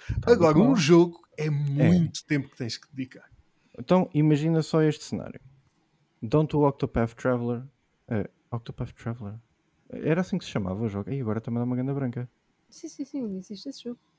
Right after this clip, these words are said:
Speaker 1: Não, mas era, chamava-se Octopath Traveler? Ou não?
Speaker 3: Uhum. Octopath Traveler existe. Sim.
Speaker 1: Ok. Pronto,
Speaker 2: Sim.
Speaker 1: a ganda branca que me estava a dar agora.
Speaker 2: <laughs>
Speaker 1: Peço desculpa,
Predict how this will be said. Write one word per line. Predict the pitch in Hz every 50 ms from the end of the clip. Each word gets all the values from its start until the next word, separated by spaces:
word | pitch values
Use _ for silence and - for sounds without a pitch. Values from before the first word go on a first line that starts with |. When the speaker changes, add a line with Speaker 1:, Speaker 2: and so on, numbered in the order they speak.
| _ _
Speaker 1:
Não, | - 147 147 123
mas | 113 110 117
era, | 139 143 143 - 147
chamava-se | - - 156 151 156 151 143 - - -
Octopath | 131 - _ - 139 - - - 131 127 127 123 - -
Traveler? | - - - 110 117 120 127 143 156 170 175 175 - _ _ _ _ - - - -
Ou | 123 117
não? | - - 240 254
Speaker 3:
Uhum. | 294 - _ _ _ _ _ _ _ _ _ _ _ _ _ _ _ _ _
Octopath | 196 185 - - 196 190 208 208 202 _ _ -
Traveler | 220 214 214 220 240 254 262 269
existe. | 302 302 - 285 294 - _ _ _ _ _ _ _ _ _ _ _ _ _ _ _ _
Sim. | _ - 123
Speaker 1:
Ok. | 110 104 - 101 92 90 90 _ _ _ _ _ _ _ - -
Pronto, | - 127 110 - -
Speaker 2:
Sim. | - 113
Speaker 1:
a | 113 107 104 104 - - - 247
ganda | 127 110 104 101 127 135 139 135 127
branca | 113 113 117 113 - 117 -
que | -
me | 110
estava | 107 127 110 104 120
a | 110
dar | 110 110 110
agora. | 113 104 110 107 107
Speaker 2:
<laughs> | 101 98 - 113 - - - 160 190 208 208 185 - -
Speaker 1:
Peço | - 123 113 -
desculpa, | - - - 107 92 - 107 104